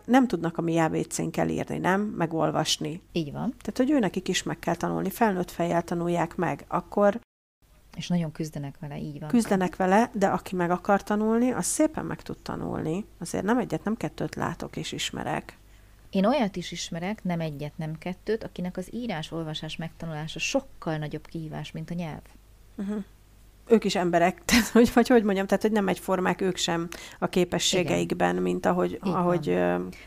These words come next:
Speaker 2: Vagy lehet, hogy egyszerűbb neki hallás után megtanulnia, ugye, hiszen
Speaker 1: Lehet.
Speaker 2: erről is beszéltünk, hogy milyen tanuló
Speaker 1: Igen,
Speaker 2: típusok vannak,
Speaker 1: igen.
Speaker 2: és mondjuk, ha valaki hallás után tanul, és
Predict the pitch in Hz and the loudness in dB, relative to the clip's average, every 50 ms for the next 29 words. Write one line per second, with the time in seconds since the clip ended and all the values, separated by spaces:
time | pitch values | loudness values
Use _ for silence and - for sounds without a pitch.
0 | - - 165 151 196 254 311 262 202 180 - 190 185 180 175 - - - 160 151 | -16 -10 0 4 4 4 6 4 4 2 2 0 -2 -2 -4 -4 -6 -6 -6 -6
1 | 165 165 160 - 185 175 180 165 156 151 151 147 - 156 - - 151 156 156 160 | -6 -8 -8 -6 -6 -4 -4 -4 -4 -6 -6 -8 -8 -8 -8 -8 -6 -6 -6 -8
2 | - - - 151 147 147 147 151 156 160 175 170 175 185 180 175 - 240 214 190 | -10 -10 -10 -8 -8 -6 -6 -6 -4 -2 -2 0 0 0 0 -2 -4 -4 -4 -2
3 | 180 180 175 175 165 160 151 - - 156 - 160 - 165 151 175 170 165 156 151 | 0 0 2 2 2 0 0 -2 -4 -4 -4 -6 -6 -4 -4 -2 -2 -2 -2 -2
4 | 175 160 156 147 165 208 190 160 190 185 180 180 - 147 - - 208 214 226 240 | -2 -4 -4 -2 0 0 0 0 0 -2 -2 -4 -4 -6 -2 0 2 2 2 2
5 | - 247 - - - - - - - - - - - - - - 202 196 208 202 | 0 0 -2 -4 -8 -14 -20 -20 -20 -20 -20 -20 -20 -20 -6 0 2 2 2 2
6 | - 208 208 320 349 - - 196 180 202 233 254 254 240 208 165 147 143 - - | 2 4 6 6 6 4 2 0 0 2 4 4 4 4 2 2 0 -4 -4 -6
7 | 175 180 - - 156 147 - 147 - 165 - 180 208 226 247 247 - - 165 - | -8 -8 -6 -6 -4 -4 -6 -6 -6 -4 -2 -2 0 0 -2 -2 -4 -4 -4 -6
8 | - | -6